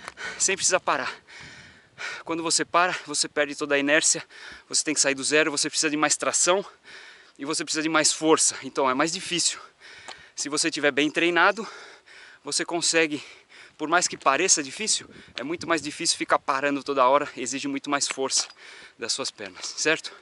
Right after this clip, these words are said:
E como você pode fazer esse tipo de treino? Tenta pegar uma rua inclinada e corra num ritmo mais forte do que o seu ritmo normal de prova, por exemplo.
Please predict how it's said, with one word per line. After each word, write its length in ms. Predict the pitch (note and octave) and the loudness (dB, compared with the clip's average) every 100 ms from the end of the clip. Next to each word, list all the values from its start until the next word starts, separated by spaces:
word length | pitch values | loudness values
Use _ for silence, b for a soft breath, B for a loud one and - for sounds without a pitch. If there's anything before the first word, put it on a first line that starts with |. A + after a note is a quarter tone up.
| - | -16
E 80 | E3+ | -2
como 260 | A3 A#3+ | 0 2
você 220 | A3 G3+ | 2 0
pode 280 | F#3 G3 F#3 | 2 2 2
fazer 340 | - E3 C#3 G3+ | 2 2 6 4
esse 120 | - | 4
tipo 220 | F#3 - | -4 -6
de 120 | D#3+ | -8
treino? 380 | - D3 C3 A2 - - | 0 2 2 -2 -12 -6
Tenta 240 | G#3 A#3+ | -2 2
pegar 240 | - E3+ | 4 6
uma 140 | E3+ D3+ | 6 6
rua 180 | D3+ D#3 | 4 0
inclinada 640 | D3+ D3 C#3 E3 F#3 G#3 b b b | 0 2 6 6 6 2 b b b
e 140 | F#3 - | -10 -8
corra 460 | - G3+ A#3 G#3 | 2 4 6 6
num 180 | G#3 G3+ | 4 2
ritmo 440 | C3+ G3 - F#3+ | 0 0 0 -2
mais 240 | F3 G3 - | 2 2 2
forte 460 | - E3 A3 - | 4 6 6 4
do 140 | G3+ G3+ | -6 -6
que 160 | - | -4
o 60 | G#3 | 2
seu 200 | - G3+ | 4 6
ritmo 380 | D3 F3 F#3+ E3+ | 4 2 0 2
normal 380 | F3+ D#3+ D3 D#3+ | 4 6 6 2
de 100 | D3+ | 0
prova, 420 | - C3+ C#3+ A2+ | 4 6 6 4
por 160 | B2 | -2
exemplo. 420 | A#2+ A2 A2+ F2+ | -2 -2 -4 -6